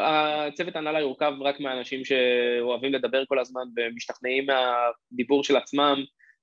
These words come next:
אז, אה, הצוות, אה, א', לא יהיה אף אחד שיקשיב, כולם ידברו יותר מדי זמן, ונורא יתלהבו מהרעיונות של עצמם תוך כדי שיחה, ויאבדו אנרגיה ברגע שצריכים לעבוד על זה אחר כך. צוות הנהלה טוב צריך גיוון ב-,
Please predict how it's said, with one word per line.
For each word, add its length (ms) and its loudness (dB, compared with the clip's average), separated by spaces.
אז, 340 2
אה, 280 6
הצוות, 420 2
אה, 320 4
א', 200 2
לא 80 2
יהיה 120 4
אף 100 -4
אחד 120 -6
שיקשיב, 460 -6
כולם 200 2
ידברו 720 4
יותר 200 2
מדי 240 0
זמן, 340 -2
ונורא 200 4
יתלהבו 360 4
מהרעיונות 460 -2
של 100 -8
עצמם 300 -4
תוך 180 -4
כדי 180 -2
שיחה, 500 -2
ויאבדו 360 2
אנרגיה 340 0
ברגע 240 -2
שצריכים 340 -10
לעבוד 300 2
על 80 0
זה 160 0
אחר 320 -2
כך. 60 -14
צוות 300 4
הנהלה 300 2
טוב 220 0
צריך 300 -4
גיוון 760 2
ב-, 460 6